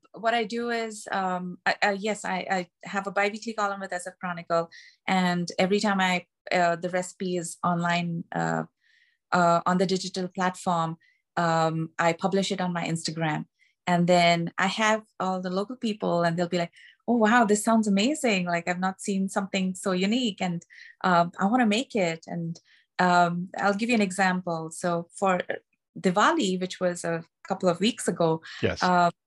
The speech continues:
Speaker 1: I published a recipe, uh, for pear burfi bars, um, in S F Chronicle. So, um, burfi is essentially, like, an Indian dessert, which is made out of, like, milk powder, milk, cardamom, nutmeg.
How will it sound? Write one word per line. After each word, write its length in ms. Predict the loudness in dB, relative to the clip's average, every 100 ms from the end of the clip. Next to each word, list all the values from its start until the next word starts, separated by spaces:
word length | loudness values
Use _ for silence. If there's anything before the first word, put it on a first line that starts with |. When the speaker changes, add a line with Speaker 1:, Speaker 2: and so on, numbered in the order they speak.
| -4
Speaker 1:
I 60 | -2
published 480 | -2 0 0 0 -2
a 80 |
recipe, 840 | -2 -2 -4 -10 -6 -4 -2 -4 -8 _ _ _ -4
uh, 480 | -2 0 2 2 0
for 380 | 0 2 2 2
pear 480 | 4 4 4 0 -6 -2
burfi 580 | 0 0 -4 -4 -6 -4
bars, 540 | 0 0 0 -4 -12 _ _ _ -4
um, 320 | 0 0 -2 0
in 100 | 0
S 160 | 0
F 140 | -4 -2
Chronicle. 600 | -2 0 -2 -2 -4 -8 -20 -18 -4
So, 640 | 4 6 6 6 4 2
um, 480 | 0 2 2 0 -4 _ _ -20 0
burfi 380 | 2 2 0 -4
is 140 | -4
essentially, 600 | -6 -4 -4 -4 -4 -2
like, 260 | -2 -6 -8
an 160 | -8 -6 2
Indian 480 | 2 4 4 2 2
dessert, 520 | 0 2 2 2 -2 -18 -10
which 160 | -4 -2
is 140 | 0
made 160 | 2 4
out 160 | 4 2
of, 180 | 0
like, 240 | -2 -4 -2 0
milk 240 | 0 0
powder, 720 | 2 2 2 2 0 -4 -8 _ -8
milk, 320 | -8 -8 -12 -4
cardamom, 460 | 0 0 0 -2 -2
nutmeg. 580 | -2 -2 -2 -2 -6